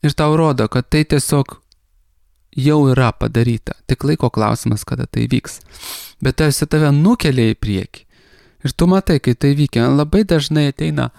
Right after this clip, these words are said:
labai dažnai ateina vizijos, kada yra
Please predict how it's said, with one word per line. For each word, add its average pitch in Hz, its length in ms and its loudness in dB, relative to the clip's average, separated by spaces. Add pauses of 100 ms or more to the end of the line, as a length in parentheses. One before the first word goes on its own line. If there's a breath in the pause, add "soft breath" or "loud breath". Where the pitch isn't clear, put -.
(440 soft breath)
labai 147 300 0
dažnai 117 380 -6
ateina 123 360 -6
vizijos, 131 480 -4 (1120 soft breath)
kada 151 380 0
yra 151 160 2